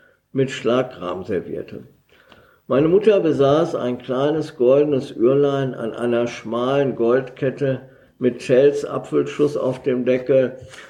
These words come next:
sozusagen ihr einziger Schmuck. Der Mann der Tante Pernee hatte das Uhrlein von einem Schützenfest nach Hause mitgebracht.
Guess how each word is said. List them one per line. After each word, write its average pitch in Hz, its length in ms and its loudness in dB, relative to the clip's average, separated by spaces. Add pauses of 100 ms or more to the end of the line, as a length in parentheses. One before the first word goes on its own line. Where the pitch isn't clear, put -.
(120)
sozusagen 147 720 2
ihr 101 200 0
einziger 120 400 -2
Schmuck. 90 520 -8 (240)
Der 107 140 0
Mann 165 500 -2
der 113 240 0
Tante 147 400 -2
Pernee 127 560 2
hatte 131 280 -4
das 117 280 0
Uhrlein 143 500 2
von 123 240 -4
einem 120 260 -2
Schützenfest 143 960 -2 (420)
nach 135 260 -2
Hause 139 340 4
mitgebracht. - 880 -8